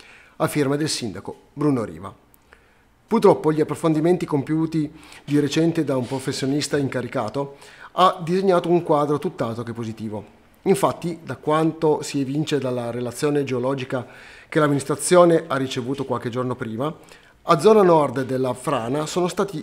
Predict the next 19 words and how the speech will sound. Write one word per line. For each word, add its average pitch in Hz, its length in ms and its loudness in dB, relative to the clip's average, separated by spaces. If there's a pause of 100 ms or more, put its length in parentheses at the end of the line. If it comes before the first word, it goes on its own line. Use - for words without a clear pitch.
rinvenuti 180 520 0
una 160 160 2
serie 165 380 2
di 139 100 -6
massi 131 500 -6
di 143 120 -12
grandi 170 280 2
dimensioni, 123 640 -4 (440)
come 214 320 8
alcuni 196 320 4
muretti 160 320 0
a 131 40 -2
secco, - 500 -6 (600)
che 170 160 4
rappresentano 196 760 6
un 147 260 2
possibile 147 460 0
futuro 127 360 -6
pericolo. 98 520 -10